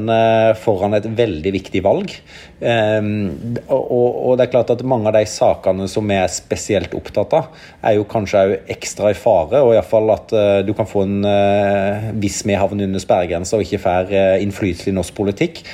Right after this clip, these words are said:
så kan det være veldig mange, eh, spørsmål der du ikke har den tydelige verdistemmen som, som K R F er på Stortinget. Eh, og så kommer jeg nok til å legge mye vekt på hovedvalgkampsakene våre, og det er jo, eh, familiepolitikk, det er eldrepolitikk, og så,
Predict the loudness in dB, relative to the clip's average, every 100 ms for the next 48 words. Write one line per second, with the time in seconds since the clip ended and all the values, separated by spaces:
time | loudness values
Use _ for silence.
0 | -16 -16 -12 -6 -2 0 2 4 4 2
1 | 0 -2 -2 0 0 -2 -6 -4 -2 0
2 | 0 0 -2 -2 -4 -2 0 0 0 -2
3 | -2 0 0 -2 -2 0 0 2 0 0
4 | -4 -2 0 0 0 0 -2 -4 -4 -2
5 | 0 0 0 -2 -2 -4 -8 -6 -6 -4
6 | -4 -4 -6 -10 -14 -14 -8 -4 -2 -2
7 | -2 -2 2 2 4 4 4 4 4 2
8 | 2 2 2 -2 0 2 2 0 0 2
9 | 0 0 -4 0 0 0 -2 -2 2 2
10 | 4 2 4 4 2 2 2 4 4 4
11 | 2 2 0 0 -2 -2 -2 -2 -2 0
12 | 0 2 2 2 2 0 0 0 0 0
13 | -2 -2 -2 -2 2